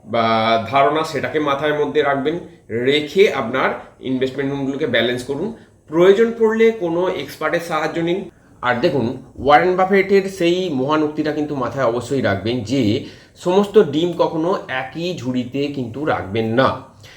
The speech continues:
তাতে ইমব্যালেন্স হয়ে যাবে আপনার বিভিন্ন কারণে। আর দেখুন,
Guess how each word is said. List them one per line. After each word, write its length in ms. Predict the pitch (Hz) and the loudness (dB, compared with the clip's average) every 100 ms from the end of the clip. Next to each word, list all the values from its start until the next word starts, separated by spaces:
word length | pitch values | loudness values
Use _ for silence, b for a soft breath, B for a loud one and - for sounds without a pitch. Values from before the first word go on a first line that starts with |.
| B - | B -6
তাতে 560 | 120 120 160 185 190 - - _ | -4 0 2 4 2 -6 -20 _
ইমব্যালেন্স 580 | 151 165 160 147 151 151 | -2 0 2 4 2 2
হয়ে 120 | 156 | 0
যাবে 240 | 143 139 185 | 2 2 0
আপনার 260 | 170 165 | -2 -4
বিভিন্ন 460 | 139 127 131 143 143 | -2 -4 -2 0 0
কারণে। 400 | - 107 92 80 - _ _ _ _ _ _ - | 0 -2 -2 -8 -18 _ _ _ _ _ _ -6
আর 100 | 139 | 2
দেখুন, 380 | 127 98 90 | 2 0 -10